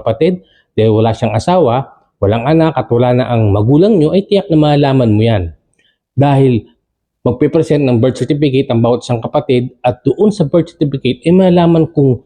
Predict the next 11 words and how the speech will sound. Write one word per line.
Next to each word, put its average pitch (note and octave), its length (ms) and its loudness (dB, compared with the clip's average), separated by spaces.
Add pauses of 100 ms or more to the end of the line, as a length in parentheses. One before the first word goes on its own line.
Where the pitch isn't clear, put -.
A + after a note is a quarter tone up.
(220)
pang D#3+ 240 0
ilan D#3+ 320 2
o C#3+ 160 0
ilang C#3+ 240 0
kayong C#3 240 2
magkakapatid. G2+ 800 -2 (1400)
At G#2 160 -2
bawat D#3+ 400 2
isang D3+ 280 0
magkakapatid B2 760 -2
ay A#2 320 0